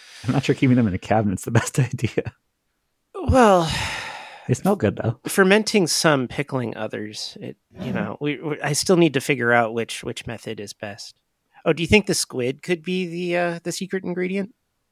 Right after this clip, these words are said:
Speaker 1: I mean, we haven't tried it yet.
Speaker 2: Hmm.
Speaker 1: Doesn't
Speaker 2: Yeah.
Speaker 1: seem like it would be related, but maybe they'll all come together.
Speaker 2: We need more, we need more honey to,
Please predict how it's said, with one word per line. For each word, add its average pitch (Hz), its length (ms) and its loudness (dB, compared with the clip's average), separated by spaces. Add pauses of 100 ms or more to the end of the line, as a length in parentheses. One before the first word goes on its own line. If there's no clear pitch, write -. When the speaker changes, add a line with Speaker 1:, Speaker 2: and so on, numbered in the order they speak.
(120)
Speaker 1:
I 104 60 0
mean, 98 120 2
we 110 60 2
haven't 101 200 4
tried 104 240 2
it 110 100 0
yet. 117 180 -2 (460)
Speaker 2:
Hmm. 143 160 -6 (640)
Speaker 1:
Doesn't 92 200 2
Speaker 2:
Yeah. 90 60 0
Speaker 1:
seem 101 140 6
like 101 120 2
it 87 60 0
would 98 140 -2
be 110 100 4
related, 95 380 2
but 92 100 -2
maybe 113 220 6
they'll 104 100 0
all 160 180 4
come 165 220 2
together. 131 500 2 (360)
Speaker 2:
We 143 60 -4
need 135 180 -2
more, 117 320 2 (220)
we 131 100 -4
need 117 160 -4
more 113 120 0
honey 113 300 -2
to, 113 320 -6